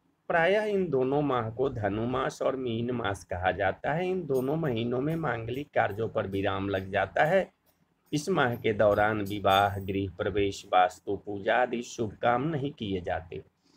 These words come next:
मल मास के दौरान दान पुण्य करना चाहिए। मन-, मान्यताओं के अनुसार ऐसा करने से देवों की कृपा बनी रहती है और घर में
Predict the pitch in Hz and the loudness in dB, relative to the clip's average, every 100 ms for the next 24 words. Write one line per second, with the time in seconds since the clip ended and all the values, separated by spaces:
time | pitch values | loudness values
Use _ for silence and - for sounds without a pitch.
0 | _ _ _ _ 175 196 190 180 165 175 | _ _ _ _ 2 4 4 4 0 0
1 | - 160 135 135 135 147 120 117 117 117 | -4 2 4 6 2 2 2 2 0 -4
2 | 117 110 104 104 107 104 - 117 123 190 | -2 0 0 0 0 -2 0 -2 0 -2
3 | 185 147 123 123 - 113 110 107 110 110 | 0 -2 -4 -6 -2 -2 0 0 0 0
4 | 107 104 101 101 101 110 147 175 - 107 | -2 -2 -2 -2 -2 0 0 -2 0 -2
5 | 98 104 98 104 - 117 160 - 185 156 | 2 0 2 -2 -2 -4 -6 -4 -4 -2
6 | 113 95 101 85 95 98 95 92 92 95 | -2 -2 -6 -6 -10 -10 -2 0 0 -2
7 | 95 98 98 98 - 160 202 208 175 - | -4 -2 -4 -4 -4 -2 0 0 -2 -2
8 | 107 113 143 196 | -2 0 -2 -4